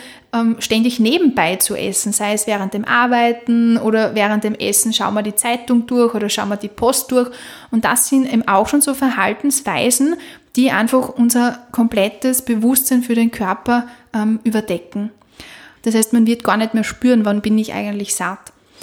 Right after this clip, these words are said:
Das heißt, da will ich einfach schon wirklich so als ersten Tipp an alle raussenden, versucht's wirklich einmal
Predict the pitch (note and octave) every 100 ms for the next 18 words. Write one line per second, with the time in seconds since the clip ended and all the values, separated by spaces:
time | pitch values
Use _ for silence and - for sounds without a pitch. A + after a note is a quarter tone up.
0 | - - A3+ A#3+ A#3+ B3 C4 C4 A#3 A#3+
1 | A#3+ A#3 A#3 A#3+ A#3+ A#3 - A3+ - B3
2 | B3+ B3 A#3+ F3+ G#3 G#3+ G#3+ A3 A3+ A3
3 | G3+ A3 - A#3+ B3 - - A3 - A#3+
4 | B3 - A#3 A#3+ A#3 A3 G#3+ G#3+